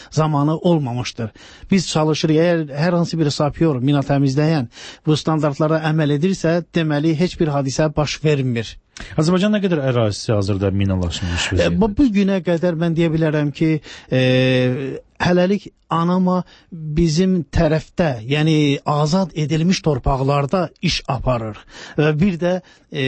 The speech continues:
Speaker 1: hərbçilərin nəzarətində, nəzarətinə yaxın olan yerlərdə, təhlükəli yerlərdə, yəni, e, elə yerlər var ki, ora hərbçilərin nəzarətində olduğuna görə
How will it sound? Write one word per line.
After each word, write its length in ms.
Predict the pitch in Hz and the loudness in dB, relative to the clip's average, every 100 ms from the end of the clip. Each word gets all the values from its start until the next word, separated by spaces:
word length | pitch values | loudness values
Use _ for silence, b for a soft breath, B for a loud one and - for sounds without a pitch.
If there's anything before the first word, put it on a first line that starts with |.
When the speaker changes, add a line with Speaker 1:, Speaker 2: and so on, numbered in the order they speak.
| 131 | 0
Speaker 1:
hərbçilərin 720 | 127 151 147 - 160 160 180 | 2 0 -2 0 0 2 0
nəzarətində, 720 | 160 156 147 151 143 156 156 151 147 | 0 0 -2 -2 -2 -2 -2 -2 0
nəzarətinə 600 | 151 151 143 147 143 165 156 | 0 0 0 0 0 0 0
yaxın 380 | 147 - 208 151 | 0 0 -2 0
olan 240 | 131 127 | -2 0
yerlərdə, 560 | 123 127 120 123 123 120 | 0 0 0 -2 -2 -2
təhlükəli 500 | 156 143 143 160 170 | 0 0 2 2 2
yerlərdə, 540 | 165 139 135 123 147 165 - B B | 2 2 0 0 0 -2 -4 B B
yəni, 280 | 160 156 147 | 0 2 0
e, 240 | 156 151 143 139 | 2 2 2 2
elə 180 | 175 180 | 2 2
yerlər 380 | 175 165 165 147 | 2 2 0 0
var 160 | 147 - | -2 0
ki, 140 | 180 | -2
ora 380 | 160 156 147 147 | 0 0 2 2
hərbçilərin 460 | 143 135 143 147 147 | 0 -2 0 2 2
nəzarətində 560 | 143 143 147 - 147 | 0 0 0 0 2
olduğuna 460 | 151 147 147 151 170 | 2 2 2 2 0
görə 340 | 147 143 156 | 0 0 0